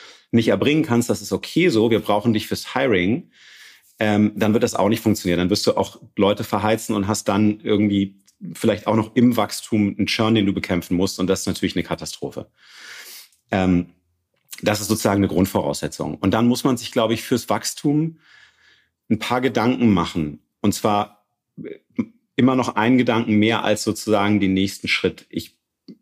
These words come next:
nehme, glaub ich, häufig wahr, dass gerade wenn, sag mal, ein Unternehmen ist in der Phase, hat jetzt sozusagen Product Market Fit, super, läuft los, hat Geld eingesammelt, jetzt ist zum ersten Mal auch Geld da, um Leute zu holen,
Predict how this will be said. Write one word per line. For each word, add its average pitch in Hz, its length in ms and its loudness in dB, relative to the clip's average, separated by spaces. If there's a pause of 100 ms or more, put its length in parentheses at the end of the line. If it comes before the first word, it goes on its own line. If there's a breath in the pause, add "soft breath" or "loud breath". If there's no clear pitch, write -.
(140)
nehme, 113 540 4
glaub 117 120 2
ich, 107 140 -2
häufig 117 260 -2
wahr, 107 220 2
dass 120 160 -2
gerade 110 260 0
wenn, 107 300 0 (400 loud breath)
sag 104 160 2
mal, 110 60 4
ein 110 60 -2
Unternehmen 113 360 4
ist 117 120 2
in 123 60 2
der 110 100 0
Phase, 120 540 2
hat 113 220 -2
jetzt 113 140 0
sozusagen 107 420 0
Product 110 300 0
Market 127 300 2
Fit, - 460 -4 (300)
super, 123 420 0
läuft 110 340 2
los, 127 360 2
hat 110 160 -2
Geld 117 240 0
eingesammelt, 110 560 2
jetzt 107 160 0
ist - 140 -10
zum 107 100 0
ersten 113 300 0
Mal 110 80 2
auch - 120 -4
Geld 110 260 2
da, 110 240 2 (280 loud breath)
um 104 160 2
Leute 107 320 4
zu 90 240 -6
holen, 90 520 -2